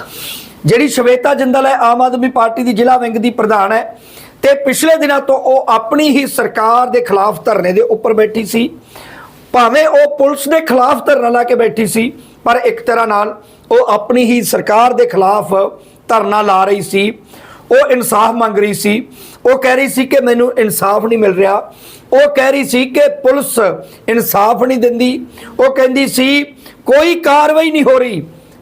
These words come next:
ਤੇ ਉਹਦੇ ਆਵਾਜ਼ ਉਠਾਉਣ ਕਰਕੇ, ਸਰਕਾਰ ਤੇ ਪ੍ਰਸ਼ਾਸਨ ਤੇ ਸਵਾਲ ਉਠਾਉਣ ਕਰਕੇ ਹੁਣ ਉਸ ਨੂੰ ਆਮ ਆਦਮੀ ਪਾਰਟੀ ਨੇ ਪਾਰਟੀ ਚੋਂ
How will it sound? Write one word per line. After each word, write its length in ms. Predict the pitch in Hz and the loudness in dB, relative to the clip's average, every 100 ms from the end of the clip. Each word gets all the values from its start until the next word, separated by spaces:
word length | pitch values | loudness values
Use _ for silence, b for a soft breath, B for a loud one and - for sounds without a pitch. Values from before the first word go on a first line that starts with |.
| - | -6
ਤੇ 140 | 240 247 | 0 0
ਉਹਦੇ 460 | 233 240 254 247 220 | 2 2 4 2 0
ਆਵਾਜ਼ 500 | 196 190 226 240 220 | 0 2 2 2 0
ਉਠਾਉਣ 520 | - 139 185 190 190 | -6 -2 0 0 0
ਕਰਕੇ, 600 | 190 185 - 196 208 214 - B B | -2 -2 0 2 2 -2 -10 B B
ਸਰਕਾਰ 720 | - 233 226 226 226 247 269 | -4 -2 -2 0 2 2 2
ਤੇ 400 | 262 254 233 247 | 0 2 4 4
ਪ੍ਰਸ਼ਾਸਨ 760 | 247 233 190 - 208 214 269 254 | 2 -2 -2 0 -2 0 -2 -2
ਤੇ 380 | - 226 233 247 | 0 2 2 0
ਸਵਾਲ 460 | - 202 208 247 | -2 0 2 2
ਉਠਾਉਣ 420 | 233 - 175 196 190 | 0 -2 -2 -2 -2
ਕਰਕੇ 640 | 190 185 - 190 220 - B B B B | -4 -2 0 2 2 -2 B B B B
ਹੁਣ 100 | 226 | -4
ਉਸ 340 | 233 214 208 202 | 0 0 0 -2
ਨੂੰ 180 | 208 190 | 0 0
ਆਮ 180 | 185 | 0
ਆਦਮੀ 280 | 185 180 180 | -2 -2 -2
ਪਾਰਟੀ 420 | - 165 160 175 | -2 -2 -2 -4
ਨੇ 140 | 180 185 | -4 -4
ਪਾਰਟੀ 540 | - 170 165 160 180 | -4 -2 -2 -4 -6
ਚੋਂ 320 | - 208 226 | -2 0 0